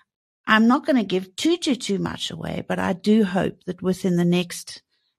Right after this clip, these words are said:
couple of weeks, um, the Biz News community will be able to be purchasing some of your wines through the Biz News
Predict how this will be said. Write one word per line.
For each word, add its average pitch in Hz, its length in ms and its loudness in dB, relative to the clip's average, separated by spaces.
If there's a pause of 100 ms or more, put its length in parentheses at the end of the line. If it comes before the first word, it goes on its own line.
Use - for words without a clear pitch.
(120)
couple 220 260 2
of 190 160 -2
weeks, - 540 -2 (580)
um, 165 600 -2
the - 80 -2
Biz 196 240 6
News 185 240 2
community 185 540 -2
will 170 140 -2
be 170 140 0
able 165 280 0
to 175 200 -6
be 170 260 -8 (400)
purchasing 175 680 -2
some 175 220 -2
of 175 140 -2
your 165 160 0
wines 160 420 -2
through 170 400 -2
the 160 100 -12
Biz 151 280 -2
News 156 500 -4